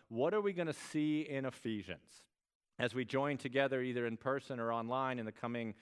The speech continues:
weeks and months. What are we gonna see in Ephesians? And then the second question we're gonna think about is, okay, as we think about those truths,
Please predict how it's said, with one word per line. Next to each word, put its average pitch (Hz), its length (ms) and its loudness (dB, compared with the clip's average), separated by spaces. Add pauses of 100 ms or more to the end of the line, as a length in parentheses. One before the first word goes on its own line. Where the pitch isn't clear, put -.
(200)
weeks 120 340 -2
and 117 120 -2
months. 120 260 -2
What 135 140 0
are 180 40 2
we 170 100 2
gonna 135 180 -2
see 147 460 -2
in 165 80 -2
Ephesians? 98 680 -6 (600)
And 120 80 0
then 123 80 0
the 117 40 -4
second 170 360 -2
question 117 420 -2
we're 110 60 -4
gonna 110 100 -2
think 110 240 -6
about 104 160 -2
is, 104 100 -4
okay, 110 280 -4 (200)
as 123 140 -4
we 123 100 -2
think 175 240 -2
about 156 280 0
those 147 280 2
truths, 117 400 -2